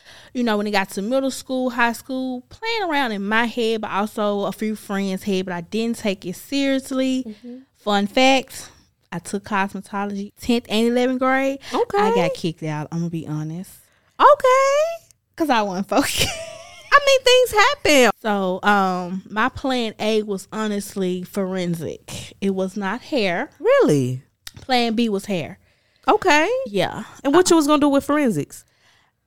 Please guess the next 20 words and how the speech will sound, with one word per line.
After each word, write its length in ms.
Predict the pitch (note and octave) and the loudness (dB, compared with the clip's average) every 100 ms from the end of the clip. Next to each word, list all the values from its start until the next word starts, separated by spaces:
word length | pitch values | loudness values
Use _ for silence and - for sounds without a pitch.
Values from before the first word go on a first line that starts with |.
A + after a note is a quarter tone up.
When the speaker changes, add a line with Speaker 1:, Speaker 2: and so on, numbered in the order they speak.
| _ _ _ | _ _ _
Speaker 1:
I 80 | A#3+ | -2
wanted 300 | C#5 C#5+ G#4 | 0 0 -2
to 60 | F4 | -2
be, 180 | D4+ - _ | -4 -6 _
I 160 | - A4 G#4+ | -10 -6 -4
wanted 200 | G4 F#4 | -4 -2
to 100 | F4+ | 0
be 100 | E4 | 0
them 100 | D4+ | 0
people 260 | E4 D4+ | 0 0
on 140 | C4+ C#4 | -2 -4
C 260 | - C#4 | -2 -2
S 160 | B3+ B3+ | -2 -2
I 240 | E4+ E4+ C4+ | -2 0 -2
and 100 | B3 | -4
stuff. 720 | B3 B3+ C#4+ D4+ D4 C#4+ B3+ | -2 0 0 -2 -4 -6 -4
Speaker 2:
<gasps> 20 | |
Speaker 1:
I 100 | C#4+ | -2
did. 500 | D4 D#4 C#4+ G#3+ - | 0 -2 -4 -6 -6
Speaker 2:
Investigator. 1080 | A3+ G3+ A3 A3 F#3+ E3+ G3 B3 F3 D3+ B2+ | -4 0 0 -2 -4 -2 -2 0 -2 -4 -8